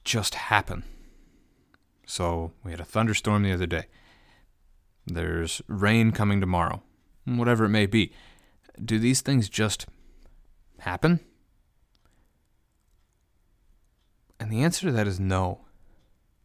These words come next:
Evolutionary theory is commonplace in our culture at this point, has been for a while, which teaches that we are all just accidents,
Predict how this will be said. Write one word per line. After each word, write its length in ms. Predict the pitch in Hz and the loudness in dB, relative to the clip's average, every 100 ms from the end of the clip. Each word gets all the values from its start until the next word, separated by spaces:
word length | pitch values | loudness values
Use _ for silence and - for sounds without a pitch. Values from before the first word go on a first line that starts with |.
| _ _ _ _ _ _ _ _ _ _ _ _ _ _ _ - - - - _ - - | _ _ _ _ _ _ _ _ _ _ _ _ _ _ _ -20 -20 -20 -20 _ -18 -2
Evolutionary 800 | 113 120 131 123 - 123 110 110 | 0 2 4 4 4 2 2 0
theory 420 | - 104 101 98 | 0 0 2 2
is 320 | 92 90 - - - | 0 -2 -8 -12 -18
commonplace 840 | - - 101 98 101 90 85 87 - | -14 -4 0 2 2 -2 -4 -6 -6
in 60 | |
our 100 | 85 | -6
culture 420 | 82 - 87 - 87 | -6 -6 -6 -4 -6
at 100 | - | -6
this 160 | - | -10
point, 300 | - 92 92 - - _ - | -6 -4 -4 -6 -20 _ -4
has 220 | 98 87 | -2 -2
been 180 | 90 87 | -4 -6
for 140 | 87 | -6
a 60 | 85 | -4
while, 360 | 87 87 95 - - - - - _ _ _ - - | 0 2 0 -8 -20 -20 -20 -20 _ _ _ -14 -4
which 280 | 117 113 - | -2 -2 -4
teaches 420 | 143 135 120 104 | -4 -2 -2 -2
that 140 | 104 | -2
we 200 | 101 113 | 0 2
are 120 | 101 | 2
all 200 | 92 95 | 2 0
just 260 | 98 92 - | -2 -4 -4
accidents, 640 | 92 92 - 82 90 - | -4 -4 -6 -8 -10 -10